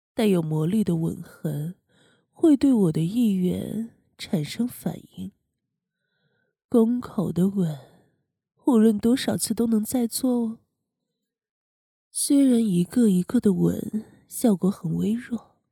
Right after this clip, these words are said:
越 kiss 就吸取魔力的量在不断的增加多。<laughs> 在锁骨的凹陷处，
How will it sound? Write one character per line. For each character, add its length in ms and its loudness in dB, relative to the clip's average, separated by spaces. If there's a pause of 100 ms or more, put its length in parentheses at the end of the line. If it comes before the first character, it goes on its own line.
(680)
越 200 4
kiss 640 -2
就 540 -2 (220)
吸 340 -4
取 200 -6
魔 200 0
力 160 0
的 120 -4
量 400 -6 (580)
在 260 -2
不 200 0
断 200 2
的 80 0
增 340 -2
加 260 -4
多。 680 -4 (920)
<laughs> 200 -12 (1080)
在 180 0
锁 280 2
骨 160 -2
的 140 0
凹 160 0
陷 360 0
处， 640 -2